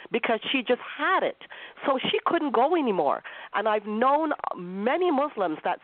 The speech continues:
say, "Look, I, we have a faith. It, it's historic. It's customary. It, it, we grew up in it. It was inspiring, but we chose not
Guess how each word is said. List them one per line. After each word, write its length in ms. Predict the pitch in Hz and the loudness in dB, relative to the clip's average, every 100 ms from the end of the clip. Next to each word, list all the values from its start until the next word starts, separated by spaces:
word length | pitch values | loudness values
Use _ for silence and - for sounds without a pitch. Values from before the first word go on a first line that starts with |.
| - | 0
say, 320 | 220 202 185 - - - 180 | 2 2 0 -4 -18 -12 0
"Look, 340 | 208 151 - - _ _ - | 2 2 -2 -16 _ _ 0
I, 400 | 226 285 311 285 170 | 2 2 0 -2 -4
we 180 | 165 311 302 | 0 2 2
have 160 | 262 | 0
a 120 | 196 - | 0 -2
faith. 260 | 170 156 - - - - - | 0 -2 -6 -14 -20 -20 -14
It, 140 | - - | -4 0
it's 140 | 196 - | 0 0
historic. 600 | 202 139 - 202 214 269 - - - | -2 -2 -2 0 0 -2 -8 -20 -10
It's 160 | - - - | -8 -8 -4
customary. 680 | 226 226 294 233 240 262 285 | -4 -2 -2 0 0 0 -2
It, 120 | 180 - | -4 -2
it, 300 | 170 160 175 - | -4 -2 -6 -6
we 200 | 156 196 | -8 -6
grew 240 | 165 165 | -4 -2
up 160 | 208 - | -2 0
in 100 | 277 | 0
it. 160 | 294 381 - - - - | 0 -2 -10 -20 -20 -6
It 160 | 180 185 | -2 0
was 500 | 180 180 170 165 160 - | 2 2 4 2 0 0
inspiring, 880 | 180 - - 214 196 240 262 320 370 359 - - | -4 -4 -4 2 2 4 2 2 0 -2 -12 0
but 220 | 202 196 | 0 2
we 160 | 262 285 - | -2 -2 0
chose 360 | 240 196 185 180 196 - - | 2 4 0 -2 -8 -10 -12
not 520 | 165 185 220 247 196 | -6 0 4 4 2